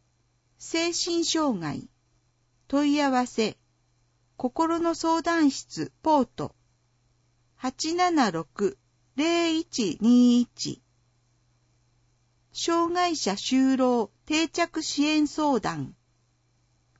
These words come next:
問い合わせ、横須賀障害者就業生活支援センター。八二零一九三三。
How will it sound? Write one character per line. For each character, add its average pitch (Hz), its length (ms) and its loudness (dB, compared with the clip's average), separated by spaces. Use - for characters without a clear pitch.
問 311 260 0
い 320 80 0
合 302 100 2
わ 285 140 0
せ、 254 340 0
横 254 280 0
須 - 220 -10
賀 330 300 -2
障 339 380 -2
害 349 240 0
者 - 340 -4
就 302 460 0
業 285 400 4
生 311 320 -4
活 - 260 -4
支 - 240 -4
援 311 240 2
セ 302 220 0
ン 247 100 6
タ 147 400 -10
ー。 - 60 -20
八 320 420 -2
二 330 320 2
零 190 340 -2
一 - 360 -4
九 339 260 2
三 233 340 2
三。 202 440 -4